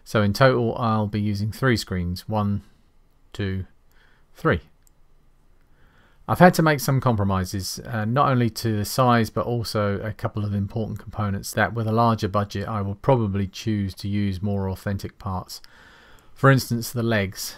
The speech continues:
These will be thirty-five millimeter angle iron. Real pinball legs which have a particular shape and form are pretty hard to come by in the U K. A set would probably cost around one hundred pounds, and even then with my smaller form factor I would not be able to easily make them fit.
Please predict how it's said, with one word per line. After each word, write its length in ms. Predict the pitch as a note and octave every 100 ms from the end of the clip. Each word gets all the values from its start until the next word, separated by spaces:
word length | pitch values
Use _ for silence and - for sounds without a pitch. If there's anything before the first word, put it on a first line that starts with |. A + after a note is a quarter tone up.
| - -
These 220 | B2+ A#2
will 160 | A#2+ A2
be 260 | A2+ G#2+
thirty-five 600 | A2 C3+ A2+ G#2+ A#2 G#2 G#2
millimeter 640 | G#2 G2+ G2+ - G2+ G2
angle 320 | A2 G#2+ G#2 F#2+
iron. 380 | F#2 F#2 F2+ - - - -
Real 320 | B2+ C3 A#2
pinball 500 | A#2 A2+ G2+ G2 F#2
legs 360 | G2 F#2 -
which 220 | G2+ - -
have 200 | G2+ F2+
a 160 | G2
particular 540 | - - B2 - G#2 G2
shape 320 | A#2 G#2 G2+
and 120 | G2
form 360 | - A#2 G#2 G2
are 140 | F#2+
pretty 320 | - - C3+
hard 200 | A#2+ A#2
to 80 | -
come 180 | B2 A2
by 160 | F#2+
in 60 | F2+
the 80 | F2+
U 180 | F2+ F2
K. 280 | G2 F#2 - - - - - - -
A 60 |
set 280 | - C#3 G#2
would 160 | A#2+ -
probably 380 | D3 B2 A2 G#2+
cost 480 | - A2+ - - -
around 480 | A#2+ A2 A2 G#2 G2+
one 220 | G2+ A2+
hundred 280 | G#2 G#2 G2
pounds, 440 | G2 F#2 F2+ F2+ - - - -
and 160 | A2 A#2
even 360 | C#3+ A#2+ A#2
then 300 | A2+ A2 A2 A2
with 260 | G#2+ F#2+
my 240 | G2+ G2+ G2
smaller 400 | - C3+ B2+ G2+
form 260 | G#2+ G2
factor 320 | G2 F#2 -
I 180 | G2 F#2+
would 140 | G2 G2
not 300 | A2 A2 -
be 140 | G#2+
able 340 | G#2 G2+ G2+ G2
to 220 | - G2+
easily 360 | B2 G2+ G2 G2
make 240 | G2 -
them 120 | G2
fit. 300 | - G#2 F2+